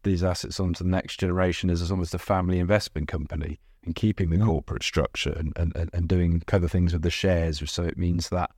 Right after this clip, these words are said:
Speaker 1: your, your next generation can benefit from them if you no longer need to, as it were. So, and I,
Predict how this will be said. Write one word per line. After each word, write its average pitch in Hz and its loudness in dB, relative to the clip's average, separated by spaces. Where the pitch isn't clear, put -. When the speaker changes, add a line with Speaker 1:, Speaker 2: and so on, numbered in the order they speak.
Speaker 1:
your, 85 2
your 92 2
next - 0
generation 85 0
can 85 0
benefit 87 0
from 90 -4
them 87 -4
if - -6
you 92 2
no 90 2
longer 92 2
need 98 2
to, 80 -4
as 76 -6
it 78 -4
were. 78 -6
So, 92 2
and 90 0
I, - 0